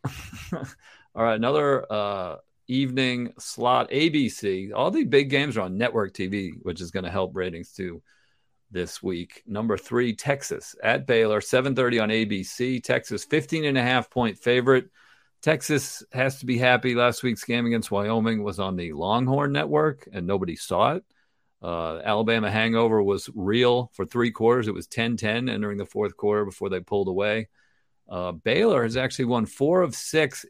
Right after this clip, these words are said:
in the, in Waco in this series, and they won the last two in Waco in this series.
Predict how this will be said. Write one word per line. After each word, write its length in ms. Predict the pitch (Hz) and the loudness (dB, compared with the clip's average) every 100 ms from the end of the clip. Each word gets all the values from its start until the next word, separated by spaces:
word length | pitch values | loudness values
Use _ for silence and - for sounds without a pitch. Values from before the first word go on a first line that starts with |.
| - | -6
in 140 | 113 | -2
the, 140 | 107 104 | -2 -4
in 240 | 110 104 | -4 -2
Waco 560 | 107 139 135 78 60 - _ _ _ _ _ - | 2 2 2 -4 -4 -10 _ _ _ _ _ -10
in 140 | 98 | -6
this 160 | 98 - | -6 -6
series, 520 | - 117 80 82 92 | -2 0 0 -6 -10
and 140 | 92 | -8
they 100 | 95 | -4
won 200 | 104 110 | -2 0
the 80 | 104 | 2
last 340 | 107 113 - | 2 0 -2
two 180 | - 156 | -2 0
in 80 | 92 | 0
Waco 340 | 82 82 82 | -4 -6 -8
in 80 | 85 | -8
this 140 | 82 - | -10 -8
series. 520 | 92 85 80 - | -6 -4 -6 -12